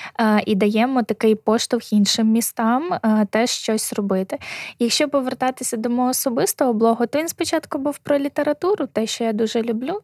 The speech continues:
Не скажу, що я не люблю волонтерство, але так, література завжди була більша,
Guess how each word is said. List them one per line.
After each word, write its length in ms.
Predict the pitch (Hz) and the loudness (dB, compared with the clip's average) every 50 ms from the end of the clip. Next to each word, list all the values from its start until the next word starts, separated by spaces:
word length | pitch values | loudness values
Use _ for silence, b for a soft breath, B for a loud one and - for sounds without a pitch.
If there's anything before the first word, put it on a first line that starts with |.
| _ | _
Не 120 | 294 233 226 | -4 -2 -2
скажу, 300 | - - - 208 208 208 | -2 -4 -4 -4 -4 -4
що 160 | - - 214 | -4 -2 0
я 60 | 208 | 2
не 140 | 202 202 202 | 2 2 2
люблю 280 | 202 208 220 214 208 | 0 0 0 0 0
волонтерство, 720 | 214 226 220 220 233 262 - 339 370 381 359 - - - 208 | 0 0 0 0 0 0 0 -2 -2 -2 -2 -4 -4 -4 -2
але 240 | 202 196 226 220 220 _ | -2 -2 -2 -6 -8 _
так, 220 | - 208 - - B B B B B B B | -6 -6 -6 -6 B B B B B B B
література 600 | 233 233 233 - 233 233 240 226 - 247 247 247 | 0 0 2 2 2 2 2 2 0 0 0 0
завжди 360 | 220 226 220 214 220 226 226 220 | 0 0 0 -2 0 0 0 0
була 280 | 208 214 220 220 220 | 2 2 2 2 2
більша, 540 | 202 220 294 381 - - - - - 269 262 | 2 2 0 -2 -2 -2 -4 -2 -2 -4 -6